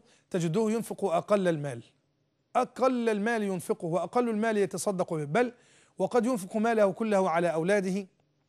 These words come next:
ثم يريد منهم بعد ذلك أن يقوموا له بعمل،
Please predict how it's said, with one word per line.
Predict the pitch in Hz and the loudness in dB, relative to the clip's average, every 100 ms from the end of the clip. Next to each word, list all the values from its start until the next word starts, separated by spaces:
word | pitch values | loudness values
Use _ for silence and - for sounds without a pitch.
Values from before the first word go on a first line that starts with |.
| _ _ _ _ | _ _ _ _
ثم | - 214 208 | -2 0 2
يريد | 190 196 | 2 0
منهم | 185 202 190 | -2 -2 0
بعد | 170 156 | 0 0
ذلك | 160 196 185 - 180 _ _ _ - | 0 0 0 -2 -6 _ _ _ -2
أن | 185 | 0
يقوموا | 185 - 220 196 | 0 -2 -2 0
له | 202 196 | 0 0
بعمل، | 175 165 196 180 175 | 0 0 0 -2 -4